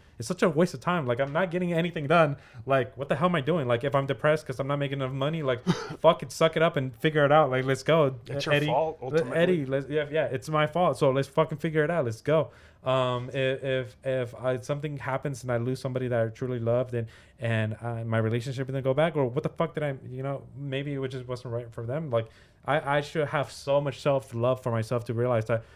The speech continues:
Speaker 1: dude, I'm, I'm amazing. Like, I, I do, I, dude, if,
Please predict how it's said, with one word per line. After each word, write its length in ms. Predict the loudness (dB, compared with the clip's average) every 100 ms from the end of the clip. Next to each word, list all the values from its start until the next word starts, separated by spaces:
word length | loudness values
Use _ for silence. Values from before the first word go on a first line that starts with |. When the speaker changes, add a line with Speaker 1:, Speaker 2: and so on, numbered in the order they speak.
| -10
Speaker 1:
dude, 180 | -4 -2
I'm, 240 | 0 -2 -4 -8
I'm 100 | -4
amazing. 480 | -2 -2 -4 -6 -2
Like, 240 | -2 -2 0
I, 260 | 2 2 0 -12 -14 -4
I 300 | -2 -2 -4 -8 _
do, 180 | -4 -4 -8 -8
I, 280 | -6 -4 -6 -8 -12 _ -20 _ _ _ _
dude, 200 | -6 -2
if, 140 | -4